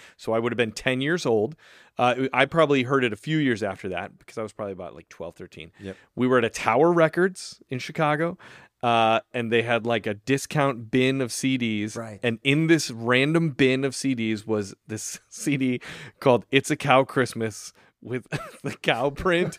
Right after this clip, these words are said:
Speaker 1: and a little ki-, little calf with a Santa hat on singing into a piece of corn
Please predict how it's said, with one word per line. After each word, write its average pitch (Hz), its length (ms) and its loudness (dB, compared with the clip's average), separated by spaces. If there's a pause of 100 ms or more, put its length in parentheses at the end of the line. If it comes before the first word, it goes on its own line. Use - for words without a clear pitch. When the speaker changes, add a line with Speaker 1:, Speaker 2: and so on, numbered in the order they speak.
(300)
Speaker 1:
and 190 100 2
a 156 40 -4
little 185 300 0
ki-, - 360 -6
little 180 320 0 (400)
calf 175 420 6
with 170 160 -2
a 165 60 2
Santa 175 340 2
hat 160 220 2
on 139 260 2
singing 151 380 -2
into 143 260 0
a 127 60 -2
piece 151 240 -6
of 156 100 -14
corn 135 340 -2